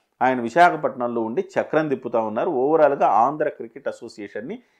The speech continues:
ఇంతకుముందు చెప్పినట్టుగా ఆయన పెరట్లో కట్టేస్తున్నారు. ఇది ఎంతవరకు క్రికెట్, ఆమ్, ఆ, క్రికెట్కి మేలు చేస్తుందో చూడాలి. ఒక్క మాజీ క్రికెటర్ కూడా ఇందులో అవకాశం లేదు. వీళ్ళందరూ కలిసి ఏం చర్చిస్తారండి? ఏ రోజన్నా వీళ్ళు క్రికెట్ ఆడారో లేదో తెలియదు,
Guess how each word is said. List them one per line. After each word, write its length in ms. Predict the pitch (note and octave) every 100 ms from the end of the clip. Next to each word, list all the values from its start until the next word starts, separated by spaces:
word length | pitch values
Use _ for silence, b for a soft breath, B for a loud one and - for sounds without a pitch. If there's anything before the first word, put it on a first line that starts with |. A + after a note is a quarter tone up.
| _
ఇంతకుముందు 380 | A#2 B2+ C3+ B2+
చెప్పినట్టుగా 420 | G#2 G#2+ G#2 D#3+
ఆయన 140 | B2+ G2+
పెరట్లో 400 | G2+ G#2+ A#2+ G#2+
కట్టేస్తున్నారు. 540 | F#2+ F2 - F#2+ F#2+
ఇది 80 | G2
ఎంతవరకు 560 | A2 C3 F3+ F3 -
క్రికెట్, 480 | D#3+ C3 C#3 D#3 - D3 C#3 b b b A#2+
ఆమ్, 440 | A#2+ A#2 A2 G2+ -
ఆ, 140 | G#2
క్రికెట్కి 500 | G2 C#3 D3 E3+ E3
మేలు 260 | C#3 C3+ D#3
చేస్తుందో 420 | C3+ B2 C3+ C3+
చూడాలి. 380 | C3 A2+ G2 F#2
ఒక్క 280 | A#2+ - F#3+
మాజీ 400 | C#3+ C3+ D3+ D#3
క్రికెటర్ 420 | C3+ B2 B2+ A#2+
కూడా 220 | A#2+ C#3+
ఇందులో 200 | A#2 F#2+
అవకాశం 380 | G2 A#2+ A2+ G2
లేదు. 120 | F#2+
వీళ్ళందరూ 400 | A2+ B2+ D3+ F3
కలిసి 260 | E3 D#3+ D3+
ఏం 140 | D#3 D3+
చర్చిస్తారండి? 640 | C#3+ C#3+ - B2+ B2 B2 - _ _ -
ఏ 80 | A#2+
రోజన్నా 300 | C#3 D3 D3+
వీళ్ళు 140 | B2+
క్రికెట్ 340 | A2 A2 B2 B2+
ఆడారో 320 | B2 C#3 D3+
లేదో 140 | C#3+
తెలియదు, 380 | A2+ F#2+ F#2 F2